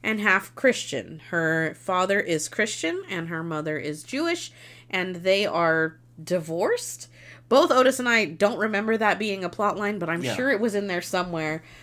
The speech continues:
Speaker 1: Uh, but by the time we get to season three and this episode, they are clearly divorced and living completely separate lives. So, as a basic overall of this movie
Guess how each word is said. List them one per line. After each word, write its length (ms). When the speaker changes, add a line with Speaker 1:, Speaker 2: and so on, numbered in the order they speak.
Speaker 1:
Uh, 180
but 220
by 100
the 140
time 260
we 80
get 160
to 80
season 460
three 540
and 360
this 220
episode, 600
they 200
are 160
clearly 460
divorced 600
and 300
living 340
completely 460
separate 340
lives. 460
So, 580
as 160
a 360
basic 680
overall 560
of 200
this 240
movie 520